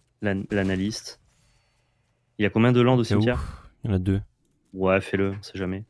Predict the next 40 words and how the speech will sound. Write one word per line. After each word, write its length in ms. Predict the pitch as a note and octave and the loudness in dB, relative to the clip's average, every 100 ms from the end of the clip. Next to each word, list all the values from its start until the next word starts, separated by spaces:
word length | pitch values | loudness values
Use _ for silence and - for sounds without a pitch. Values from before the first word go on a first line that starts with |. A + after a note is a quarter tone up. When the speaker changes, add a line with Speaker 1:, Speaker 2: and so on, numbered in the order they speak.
| _ _ _ | _ _ _
Speaker 1:
En 80 | G2 | 2
Speaker 2:
Au 40 | |
pire, 80 | G2 | 6
Speaker 1:
vrai, 60 | A#2+ | 6
Speaker 2:
je 60 | |
Speaker 1:
s'il 80 | - | 4
Speaker 2:
contre. 100 | G#2 | 2
Speaker 1:
fait 80 | A2 | 2
ça 180 | - A#2+ | 4 4
et 40 | A2+ | 4
qu'il 100 | - | -2
passe 200 | G2+ - | -6 -4
le 80 | |
tour, 320 | F#2 G#2+ G#2+ F2+ | -2 0 0 -2
euh, 120 | F2+ - _ _ _ - | -8 -14 _ _ _ -8
Speaker 2:
Hmm. 180 | G2 F#2+ _ _ _ _ _ _ _ _ _ _ _ _ _ _ _ _ _ _ _ _ _ _ _ _ _ _ _ _ | -6 -6 _ _ _ _ _ _ _ _ _ _ _ _ _ _ _ _ _ _ _ _ _ _ _ _ _ _ _ _
Speaker 1:
tu 80 | - | -8
contres 280 | - G2 F#2+ | -6 -4 -2
quoi ? 240 | G2+ G2+ - _ _ _ _ _ _ _ _ _ _ _ | -2 -4 -8 _ _ _ _ _ _ _ _ _ _ _
Speaker 2:
Bah, 100 | G#2+ | 0
si 160 | - G2 | 0 -2
je 60 | F#2 | -4
joue 120 | F2+ | -2
quelque 180 | F#2+ - | -4 -2
chose. 240 | G2 G2 - _ - _ _ _ | -4 -4 -14 _ -20 _ _ _
Ouais, 100 | G2+ | 2
j'ai 80 | F2+ | 6
Speaker 1:
Ah 80 | D#3+ | 8
oui, 80 | F3 | 10
Speaker 2:
ça. 60 | |
Speaker 1:
voilà, 240 | B2+ C#3 A2 | 8 6 4
ouais, 80 | F2 | 0
c'est 120 | - | -8
ça, 120 | G#2 G#2 | -4 -4
ouais, 100 | F2 | -4
tout 160 | - | -6
à 60 | F#2 | -6
fait. 180 | - F#2 | -4 -8
Speaker 2:
C'est 160 | - | 0
long. 100 | G#2+ | 2